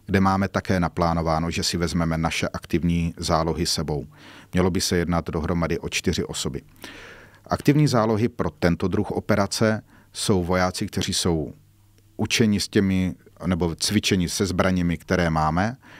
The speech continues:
na technice, kterou tady máme, a myslím si, že to bude jenom pro dobro věci, aby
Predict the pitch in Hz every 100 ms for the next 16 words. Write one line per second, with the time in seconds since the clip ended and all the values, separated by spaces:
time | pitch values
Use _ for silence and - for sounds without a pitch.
0 | - _ 87 - 92 - 95 - - 95
1 | 90 85 90 90 85 82 85 87 - -
2 | - - - 85 85 80 78 82 - _
3 | - _ _ _ - - _ 98 - 101
4 | - 98 92 90 90 87 85 - 92 98
5 | 104 113 101 95 - 90 90 - 76 80
6 | 85 80 73